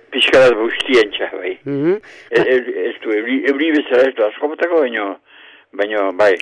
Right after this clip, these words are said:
Speaker 2: Narrasteko
Speaker 1: Berak,
Speaker 2: aine
Speaker 1: eh,
Speaker 2: bintza, bai.
Speaker 1: Bai, bai, amorgarria izateko aine bai.
Speaker 2: <laughs> Vale. Eta temperatura zenbaten ibiliko ie?
Speaker 1: Gaur hogeita hiru eta bihar hogeita hiru.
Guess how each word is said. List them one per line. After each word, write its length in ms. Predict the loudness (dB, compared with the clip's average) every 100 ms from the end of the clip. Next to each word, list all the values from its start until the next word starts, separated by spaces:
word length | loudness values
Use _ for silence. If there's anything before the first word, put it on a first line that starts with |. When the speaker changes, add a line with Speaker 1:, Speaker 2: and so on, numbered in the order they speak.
| -6 _ _
Speaker 2:
Narrasteko 580 | -2 0 2 2 4 4
Speaker 1:
Berak, 80 | 4
Speaker 2:
aine 80 | 4
Speaker 1:
eh, 40 |
Speaker 2:
bintza, 300 | 4 4 2
bai. 300 | 2 2 0 -6 _ _ 2
Speaker 1:
Bai, 180 | 4 4 -2 0
bai, 240 | 2 4
amorgarria 720 | 2 4 4 6 4 4 4
izateko 380 | 2 0 0 2
aine 160 | 2
bai. 160 | 0 0 -2
Speaker 2:
<laughs> 20 | -4
Vale. 680 | -2 -4 -2 -4 -2 -4 -4 -20 -12 -10 -8 -12 -2
Eta 260 | 0 2 2
temperatura 500 | 2 2 0 2 0
zenbaten 340 | 0 0 2
ibiliko 300 | 2 2 2
ie? 400 | 2 2 2 -2 -10 _ _ -20 -20 _ 2
Speaker 1:
Gaur 180 | 4
hogeita 300 | 6 4 4
hiru 160 | 4 2
eta 180 | 2 0
bihar 260 | 4 4
hogeita 240 | 4 2 0
hiru. 280 | 2 -2